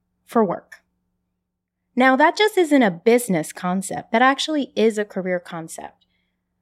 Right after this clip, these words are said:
But we forget that. Now, as a business owner, I put out a product. The product actually is me. I am the product, my coaching, my experience,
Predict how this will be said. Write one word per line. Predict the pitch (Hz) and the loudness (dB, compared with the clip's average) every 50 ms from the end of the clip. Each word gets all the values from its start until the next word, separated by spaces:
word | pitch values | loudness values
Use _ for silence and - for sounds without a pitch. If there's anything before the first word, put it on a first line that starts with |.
| _ _ | _ _
But | 262 262 | -2 0
we | 247 262 311 330 | 2 2 -2 -2
forget | 320 - - 294 285 - 254 240 247 - _ | -2 -4 -4 -4 -2 0 0 0 0 -4 _
that. | - - - - - _ _ _ _ _ _ _ _ _ _ _ _ _ _ _ _ _ _ _ _ _ _ _ _ | -10 -10 -10 -10 -18 _ _ _ _ _ _ _ _ _ _ _ _ _ _ _ _ _ _ _ _ _ _ _ _
Now, | - 254 254 247 254 | 0 2 2 2 2
as | 262 269 320 311 | 2 0 2 2
a | 370 | 0
business | 320 294 277 262 262 240 220 214 - - | 0 0 0 0 0 -2 -4 -4 -6 -8
owner, | - 185 170 170 165 170 175 202 233 233 _ _ _ _ _ _ _ _ _ | -10 -8 -8 -6 -8 -8 -8 -8 -10 -14 _ _ _ _ _ _ _ _ _
I | 220 226 | -2 -2
put | 220 - - 247 | -2 -2 -2 0
out | 240 233 240 | 2 2 0
a | 240 | -2
product. | 240 - _ 180 165 156 - - _ _ - - _ _ _ _ | -4 -8 _ -8 -8 -8 -12 -16 _ _ -20 -20 _ _ _ _
The | 233 | -16
product | - - 294 349 427 392 285 262 - | -6 0 0 2 2 2 0 0 2
actually | 240 247 285 - - - 208 196 185 | 0 0 0 -2 -6 -6 -4 -2 -2
is | 180 175 - | -2 -4 -6
me. | - 170 170 - - - _ _ _ _ _ _ _ _ _ _ _ _ _ _ _ _ _ _ _ - | -8 -10 -10 -10 -12 -20 _ _ _ _ _ _ _ _ _ _ _ _ _ _ _ _ _ _ _ -2
I | 240 285 311 | 0 2 2
am | 311 269 214 196 180 | 2 0 0 -2 -4
the | 160 | -6
product, | _ _ 165 175 - - - _ _ - _ | _ _ -8 -8 -8 -12 -20 _ _ -20 _
my | _ 196 180 | _ -4 -4
coaching, | 180 - - 233 226 226 - 254 240 240 240 233 | -4 -2 -4 -4 -2 -2 -2 0 0 0 0 0
my | 220 185 165 | -2 -2 -4
experience, | 165 _ - - _ 202 202 214 220 220 233 233 233 240 247 247 - - - - | -6 _ -12 -8 _ -4 -2 0 0 0 0 0 0 0 -2 -4 -6 -10 -12 -12